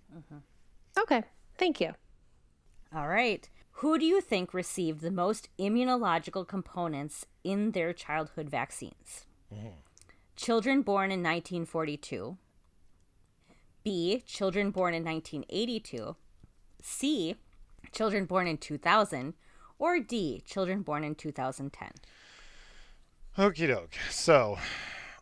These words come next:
Speaker 3: I'm ruling out two thousand, two thousand ten,
Speaker 1: Mm-hmm.
Speaker 3: because we went, we've already gone from, uh, D T P to, to D tap by then, and so that lowered the antigenic load a lot. I'm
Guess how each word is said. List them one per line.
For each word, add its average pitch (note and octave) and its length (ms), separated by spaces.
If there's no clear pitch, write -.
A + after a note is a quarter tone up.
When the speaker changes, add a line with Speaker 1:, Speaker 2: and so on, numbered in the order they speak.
Speaker 3:
I'm A#2+ 120
ruling C#3 360
out C3 160
two B2 140
thousand, G#2+ 380
two G#2 120
thousand F2 380
ten, B2 420
Speaker 1:
Mm-hmm. G2 140
Speaker 3:
because F#2 500
we G2 80
went, F2+ 220
we've F#2+ 100
already G2+ 220
gone F#2+ 200
from, F2 360
uh, E2+ 340
D G2+ 160
T F#2 160
P E2+ 340
to, D#2+ 300
to F2+ 100
D E2 240
tap D2+ 280
by E2 140
then, D#2 340
and D#2 160
so D2+ 360
that G2 340
lowered E2+ 360
the F2 80
antigenic E2+ 640
load - 140
a C#3 60
lot. G2 340
I'm G3+ 600